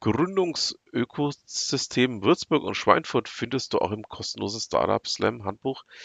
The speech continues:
das im Zuge dieser Veranstaltung veröffentlicht wurde. Hashtag gefällt. Newsticker. Kurzvideo der Uni Würzburg zu den Unterstützungsangeboten für Gründerinnen und Gründer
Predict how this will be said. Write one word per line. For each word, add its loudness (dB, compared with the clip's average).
das 2
im 0
Zuge -2
dieser 2
Veranstaltung 2
veröffentlicht 0
wurde. -4
Hashtag -4
gefällt. -8
Newsticker. 2
Kurzvideo 2
der 2
Uni -2
Würzburg -4
zu 0
den 6
Unterstützungsangeboten -2
für -6
Gründerinnen -2
und -8
Gründer 2